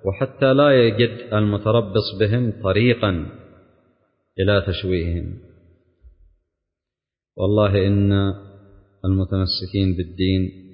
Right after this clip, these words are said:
في حرب شديدة من المبطلين. سبحان الله، ما هي الحرب عليهم؟ هذا وكثير من المستقيمين الآن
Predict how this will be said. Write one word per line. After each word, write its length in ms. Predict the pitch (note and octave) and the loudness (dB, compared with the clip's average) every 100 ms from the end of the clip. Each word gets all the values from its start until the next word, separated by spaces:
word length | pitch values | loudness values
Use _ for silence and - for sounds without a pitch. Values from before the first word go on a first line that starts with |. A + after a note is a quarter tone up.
| - | -10
في 140 | F2+ | -8
حرب 320 | D#2+ G#2 F2 | -6 -8 -8
شديدة 500 | - - E2+ F#2 D2+ | -10 -12 -4 -4 -4
من 120 | D2+ D#2 | -4 -4
المبطلين. 680 | D#2 D#2 - D#2+ D#2 D#2 - _ _ _ _ _ _ _ _ _ _ _ _ _ _ _ _ _ _ _ _ _ | -6 -8 -10 -8 -6 -8 -12 _ _ _ _ _ _ _ _ _ _ _ _ _ _ _ _ _ _ _ _ _
سبحان 500 | - F2+ E2+ G2 F#2 | -16 -12 -6 -2 0
الله، 480 | F2+ F2+ F2 E2+ F2 - - - - _ _ _ _ - | 2 2 2 0 -4 -10 -16 -20 -20 _ _ _ _ -4
ما 200 | A#2+ B2 | -2 2
هي 140 | A#2+ | 2
الحرب 360 | A2 - A#2 F2+ | 2 0 0 0
عليهم؟ 260 | E2+ E2+ F2 | -2 0 0
هذا 420 | B2 C3 A#2+ C3 | 2 2 2 2
وكثير 600 | A2+ G#2 G2+ - D3 G2+ | 2 0 -4 -4 -4 0
من 80 | G#2+ | 2
المستقيمين 680 | G#2 G2+ G#2 G#2 A2 B2 G#2 | 2 0 -2 0 2 4 4
الآن 680 | F#2+ G#2+ G#2 B2+ - - | 2 2 2 -2 -6 -18